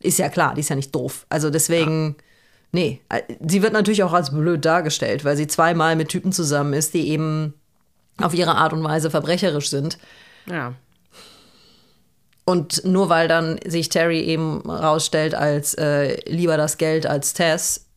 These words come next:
Speaker 1: das reicht dann als Impuls, um zu sagen, dann geh ich zu Danny zurück. Als gäb's keine anderen Männer auf der Welt.
Speaker 2: Mhm.
Speaker 1: Also, ja, ähm,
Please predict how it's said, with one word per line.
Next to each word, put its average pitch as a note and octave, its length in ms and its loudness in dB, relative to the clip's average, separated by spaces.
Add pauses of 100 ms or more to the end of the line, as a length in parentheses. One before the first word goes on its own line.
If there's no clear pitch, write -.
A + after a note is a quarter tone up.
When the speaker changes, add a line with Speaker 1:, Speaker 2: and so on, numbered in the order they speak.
(120)
Speaker 1:
das D#3+ 360 -2
reicht D3+ 300 0
dann D3+ 160 0
als C#3+ 240 -2
Impuls, D3+ 420 -2
um D3+ 160 -2
zu D3 120 -2
sagen, D#3 260 0
dann D3 140 0
geh D3+ 60 -2
ich C#3+ 100 -4
zu D#3+ 140 0
Danny E3 280 -2
zurück. - 320 -4
Als - 180 0
gäb's A#4 220 0
keine G4+ 220 4
anderen F4+ 220 4
Männer E3 240 4
auf C#3 140 0
der C3+ 120 0
Welt. A#2+ 320 -4
Speaker 2:
Mhm. A3 220 -4 (260)
Speaker 1:
Also, E3+ 240 0 (400)
ja, C#3 420 -4 (180)
ähm, E3 320 0